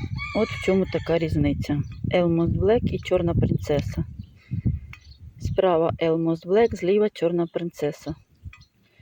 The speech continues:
Ну, якщо у вас невеликий ставочок, то можна мати всього один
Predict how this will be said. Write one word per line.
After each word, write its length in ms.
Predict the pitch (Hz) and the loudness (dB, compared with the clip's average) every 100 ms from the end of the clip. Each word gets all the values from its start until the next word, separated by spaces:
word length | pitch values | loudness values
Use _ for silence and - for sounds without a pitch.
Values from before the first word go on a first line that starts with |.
| - _ _ _ _ _ | -20 _ _ _ _ _
Ну, 320 | - 233 330 - | 0 4 4 4
якщо 360 | 196 208 - 233 | -2 -4 2 4
у 100 | 208 | 6
вас 260 | 196 190 202 | 6 4 2
невеликий 420 | 202 214 - 190 | 2 2 2 -2
ставочок, 540 | - 233 262 311 - - | 0 2 4 2 0 -2
то 80 | 214 | 2
можна 320 | 254 208 202 | 4 4 2
мати 340 | 202 214 - | 4 2 0
всього 320 | 196 - 196 190 | -4 2 4 4
один 320 | 165 180 | 4 2